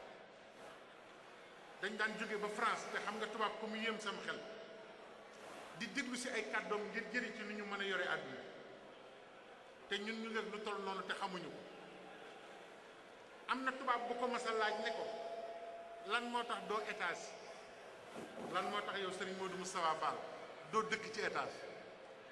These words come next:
Mu ne ko, "Man sama taalibe mayu ma may yéeg escalier, ndax su ma dee yéeg escalier toog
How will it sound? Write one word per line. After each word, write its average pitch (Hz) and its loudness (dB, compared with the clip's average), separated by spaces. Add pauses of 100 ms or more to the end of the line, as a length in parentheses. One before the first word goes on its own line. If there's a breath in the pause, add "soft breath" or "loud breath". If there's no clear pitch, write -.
(1400)
Mu 190 4
ne 233 4
ko, 226 0
"Man 220 6
sama 240 6 (100)
taalibe 226 8 (100)
mayu 226 6
ma 214 2
may 208 2
yéeg 208 2
escalier, 147 0 (1700)
ndax 214 4
su 247 2
ma 247 8
dee 254 4
yéeg 247 2
escalier 208 2
toog 226 6